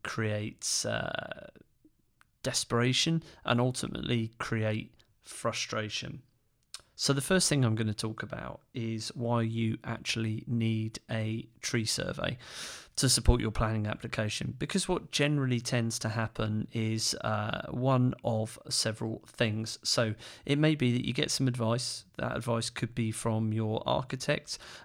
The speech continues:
uh, could be from your planning consultant, something along the lines that, that says, "Look,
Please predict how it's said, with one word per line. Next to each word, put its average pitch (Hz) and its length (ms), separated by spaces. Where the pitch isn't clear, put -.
uh, 107 160
could 127 220
be 117 100
from 110 240
your 110 160
planning 131 380
consultant, 123 640
something 170 400
along 135 200
the 117 80
lines 113 320
that, - 220
that 117 220
says, 110 380
"Look, 120 320